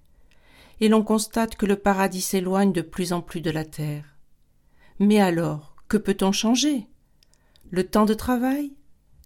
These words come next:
Les salaires ? La justice ? Les autorités ? Le gouvernement ? Les impôts ?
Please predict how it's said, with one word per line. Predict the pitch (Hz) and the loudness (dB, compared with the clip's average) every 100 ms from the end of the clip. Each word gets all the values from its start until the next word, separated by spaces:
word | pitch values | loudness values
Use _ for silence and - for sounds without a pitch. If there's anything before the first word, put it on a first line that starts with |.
| _ | _
Les | 165 | -6
salaires ? | 190 220 226 254 294 294 - - - _ _ _ _ | -2 2 4 4 2 -2 -12 -20 -20 _ _ _ _
La | 170 | -4
justice ? | 165 208 - - 262 302 - - - _ _ _ _ _ - | -2 -2 -2 0 0 0 -8 -18 -20 _ _ _ _ _ -10
Les | 165 180 | -4 -2
autorités ? | 196 220 226 240 - 262 294 302 _ _ | 0 2 2 0 2 2 2 -4 _ _
Le | 170 | -6
gouvernement ? | 165 185 214 233 240 262 285 302 - | -2 2 4 4 4 4 2 -4 -8
Les | 175 165 | -8 0
impôts ? | 208 233 - 269 285 285 | 0 0 0 0 0 -4